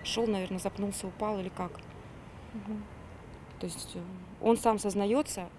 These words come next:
Speaker 1: в ударе, хотя бы в одном даже ударе. Где логика у человека? Ну, кто вот сидит в присяжных?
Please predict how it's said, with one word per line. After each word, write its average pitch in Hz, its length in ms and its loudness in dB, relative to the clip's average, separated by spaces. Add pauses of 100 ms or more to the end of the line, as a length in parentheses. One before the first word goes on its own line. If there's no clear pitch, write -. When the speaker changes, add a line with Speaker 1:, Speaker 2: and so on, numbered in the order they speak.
(160)
Speaker 1:
в 202 80 0
ударе, 190 320 8
хотя 208 320 2
бы 185 100 0
в 185 80 0
одном 202 320 6
даже 190 240 2
ударе. 185 320 -2 (260)
Где 208 160 8
логика 208 400 4
у 180 60 -4
человека? 190 540 -4 (560)
Ну, 190 160 2
кто - 200 0
вот 185 120 0
сидит 202 300 0
в - 220 -14
присяжных? 190 460 -2